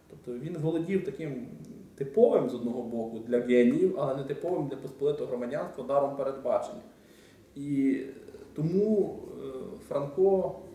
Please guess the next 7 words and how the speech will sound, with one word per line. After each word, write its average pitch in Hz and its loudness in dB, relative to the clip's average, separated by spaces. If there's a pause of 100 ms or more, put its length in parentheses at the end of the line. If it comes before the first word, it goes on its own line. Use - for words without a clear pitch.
(220)
е, 120 -8
завжди, 165 -4 (840)
е, 110 -8
ніби 135 -4
простує 143 0
дорогу 135 6 (580)
у 127 2